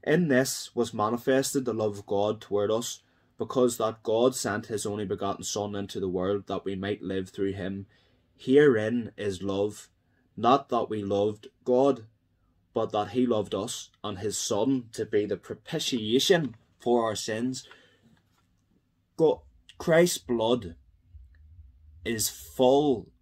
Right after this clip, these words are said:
atonement for our sin. Christ paid it all at Calvary. It's the blood. It's all about the blood. The blood has, has paid the remission of our sins. And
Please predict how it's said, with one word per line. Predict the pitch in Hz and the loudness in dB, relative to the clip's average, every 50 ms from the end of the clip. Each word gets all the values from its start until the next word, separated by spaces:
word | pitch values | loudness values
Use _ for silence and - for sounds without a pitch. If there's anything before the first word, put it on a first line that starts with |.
| _ | _
atonement | - 110 110 - - 110 98 104 107 123 131 123 | -8 -8 -8 -8 -6 -4 -4 -2 -2 -2 -2 -2
for | 120 - - 110 107 101 | -4 -4 -2 -2 0 0
our | 101 101 | -2 -4
sin. | - - - 101 98 104 113 113 | -4 -6 -4 -4 -4 -4 -6 -8
Christ | - - 151 139 151 160 160 - _ - | -4 0 2 2 2 2 -2 -8 _ -6
paid | 131 123 117 113 | -2 -2 0 -2
it | 110 90 | -2 -4
all | 101 92 95 101 107 101 | -4 -2 -2 -2 -2 -4
at | 92 - | -6 -8
Calvary. | - - 87 92 95 95 101 113 120 123 113 - - | -6 -6 -4 -4 -4 -4 -2 -2 0 0 -2 -2 -6
It's | 110 110 - - - - - | -8 -8 -8 -10 -10 -10 -10
the | 117 92 | -10 -10
blood. | - - 117 110 113 117 127 127 123 | -8 -6 -4 0 4 4 4 2 2
It's | - - - | -4 -4 0
all | 151 151 160 156 | 2 2 4 4
about | 123 127 117 117 117 | 4 2 2 0 0
the | - 101 | -4 -8
blood. | 87 104 104 104 117 127 123 | -6 -2 0 0 0 0 -2
The | 92 | -6
blood | - - 123 131 143 151 143 | -6 0 2 2 2 2 0
has, | 135 131 113 110 101 - - _ _ _ _ _ _ _ | -2 -4 -4 -4 -6 -12 -14 _ _ _ _ _ _ _
has | - 104 98 101 98 95 - - - _ _ _ | -6 -4 -4 -4 -4 -6 -8 -10 -12 _ _ _
paid | - - 117 113 123 123 | -10 -6 -2 0 0 0
the | 120 117 | 0 -2
remission | 110 101 92 98 104 101 - 143 127 120 | -6 -6 -6 -4 -4 -2 0 0 0 -2
of | 107 95 107 | -2 -4 -4
our | 101 98 101 | -4 -4 -4
sins. | 98 - - 95 98 104 110 107 - - _ _ _ _ _ _ _ _ _ _ _ _ - | -4 -6 -6 -6 -6 -6 -8 -10 -12 -14 _ _ _ _ _ _ _ _ _ _ _ _ -4
And | 113 117 117 117 | -4 -4 -4 -6